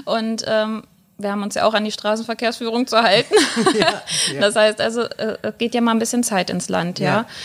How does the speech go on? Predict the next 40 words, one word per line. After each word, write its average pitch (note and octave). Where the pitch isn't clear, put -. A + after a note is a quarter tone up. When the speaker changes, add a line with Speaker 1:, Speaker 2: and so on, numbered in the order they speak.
Speaker 2:
Ja. G3
Speaker 1:
Äh, -
und G3
das G3+
ist -
ja G#3
für G3+
denjenigen, G#3+
der G#3
Hilfe G#3
braucht, A#3
auch G3+
ein G#3
langer, G3+
eine G#3
lange A#3
Zeit C4
einfach, F3
bis, -
bis G#2
es G2+
soweit F#3+
ist, A3
bis G#3+
jemand G#3
da G#3
ist. -
Speaker 2:
Richtig. D3+
Ja, D#3+
Speaker 1:
Mhm. G3+
Speaker 2:
und D#3+
deswegen E3
sind D3+
wir A#2+
auch D3
die D3
ganze C#3+
Zeit C#3
unterstützend B2+
da. -